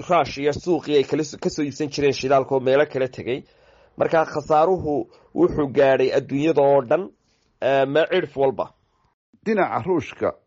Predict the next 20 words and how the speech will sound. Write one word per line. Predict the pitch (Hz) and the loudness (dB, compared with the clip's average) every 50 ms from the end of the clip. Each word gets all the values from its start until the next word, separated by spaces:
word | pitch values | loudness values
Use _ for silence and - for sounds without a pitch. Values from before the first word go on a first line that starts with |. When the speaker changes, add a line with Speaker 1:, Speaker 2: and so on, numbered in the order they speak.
| _ | _
Speaker 2:
ma | - 107 113 120 139 180 | -10 -6 -4 0 0 0
jiraan | 170 - - 127 120 127 110 101 104 | -2 -2 -6 -2 -2 -2 -2 -2 -2
dhacdooyin | 110 110 92 117 117 139 147 135 120 | -2 0 0 2 0 0 0 0 -2
laga | 110 110 110 139 135 | -2 -2 -2 -4 -6
xusayo | - 131 - 117 107 113 117 | -6 -12 -10 -8 -4 -4 -4
dagaalka | 104 - 113 113 147 131 117 110 - - 107 98 | -4 -4 -4 -2 0 -2 -2 -4 -6 -8 -8 -8
sanadka | - - - 151 147 127 107 - - - 113 98 - - - _ _ - - | -8 -4 -4 -2 -2 -2 -4 -6 -6 -4 -2 -2 -2 -2 -6 _ _ -20 -18
jiray? | - - 117 120 120 117 110 98 - _ _ _ _ _ _ _ _ _ - | -8 -4 0 0 0 0 -2 -6 -12 _ _ _ _ _ _ _ _ _ -12
Kumanaan | - 117 117 110 107 110 113 117 123 123 | -8 -6 -2 -2 -2 0 0 -2 -2 -2
kun | - - 135 123 | -6 -6 -4 -2
oo | 117 117 | -2 -2
qof | 110 - - 147 151 - - - _ _ _ _ _ _ - - | -2 -2 -2 -4 -4 -4 -10 -20 _ _ _ _ _ _ -4 0
oo | 123 120 - | 0 2 2
ay | 117 117 113 | 0 -2 -2
ku | - - | -4 -12
jiraan | 151 - - 131 143 131 110 101 | -14 -10 -6 -2 0 0 0 0
askar | 98 107 104 - - - - | -2 -4 -4 -6 -8 -6 -2
labada | 131 127 123 151 147 139 120 | -2 -2 0 0 0 0 0
dhinac | 113 135 165 151 - | 0 -2 -2 -4 -4
ah | 90 101 92 | -6 -8 -10